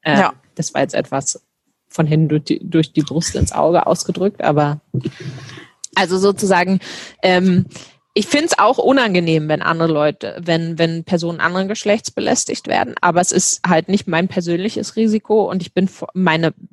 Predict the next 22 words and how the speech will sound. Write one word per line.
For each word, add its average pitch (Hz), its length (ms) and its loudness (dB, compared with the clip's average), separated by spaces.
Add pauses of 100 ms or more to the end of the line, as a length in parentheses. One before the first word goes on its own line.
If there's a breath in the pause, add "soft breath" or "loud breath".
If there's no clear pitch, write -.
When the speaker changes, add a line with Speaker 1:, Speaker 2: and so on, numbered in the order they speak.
Speaker 1:
Zahlungsbereitschaft 180 800 0
ist 160 160 -4
sehr 165 160 2
viel 170 200 -2
höher, 160 200 0
mein 151 180 -6
persönliches 156 680 -8
Risiko 147 460 0
zu - 340 -16 (180)
reduzieren. - 540 -8 (640 loud breath)
Und 185 240 -2
das, - 320 2
sagen 226 380 0
sie, 247 240 2
ist - 220 2
halt 214 240 2
eben 208 240 2
das 185 200 2
Entscheidende, 226 960 0 (300 loud breath)
warum 185 720 0
aus 180 300 2
Arbeitgeberinnen-Sicht 175 1500 0